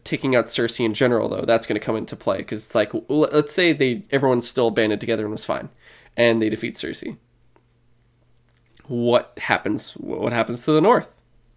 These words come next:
That is a big question. And it's like, would Da-, like, Dany said she would let the Greyjoys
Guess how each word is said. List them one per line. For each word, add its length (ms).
That 420
is 200
a 60
big 220
question. 520
And 140
it's 200
like, 180
would 320
Da-, 240
like, 200
Dany 280
said 240
she 120
would 160
let 480
the 120
Greyjoys 760